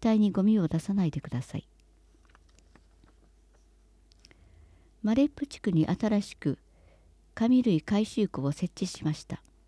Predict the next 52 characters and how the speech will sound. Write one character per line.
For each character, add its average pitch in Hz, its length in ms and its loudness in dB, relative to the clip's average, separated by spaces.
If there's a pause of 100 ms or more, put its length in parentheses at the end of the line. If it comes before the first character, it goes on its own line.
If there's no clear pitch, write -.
(1080)
市 - 180 -4
内 247 200 6
に 165 140 0
は 139 180 0 (220)
伊 - 40 -14
達 202 240 0
地 - 140 -14
区 160 120 -4
五 156 140 -2
か 190 160 -2
所、 - 240 -10 (720)
大 233 160 2
滝 214 320 -6
地 - 140 -16
区 - 220 -4 (180)
二 190 140 0
か 240 160 -2
所 - 160 -6
に 156 180 -4 (600)
紙 240 280 4
類 175 200 2
回 220 260 -2
収 208 220 -2
庫 - 180 -6
が 160 200 -2
あ 175 40 -4
り 175 120 -2
ま 175 120 0
す - 180 -10
が、 139 180 -6 (800)
新 214 320 0
し - 140 -18
く - 200 -6 (140)
マ 185 100 0
レ 220 100 4
ッ 233 120 0
プ - 120 -8
地 - 140 -14
区 - 140 -4
に 147 180 0 (480)
紙 226 300 2
類 170 180 2
回 208 260 -2
収 202 240 -2
庫 139 180 -4
を 143 80 -2
設 185 240 -6
置 170 120 -2
し - 160 -8
ま 147 100 0
し - 100 -12
た。 - 200 -14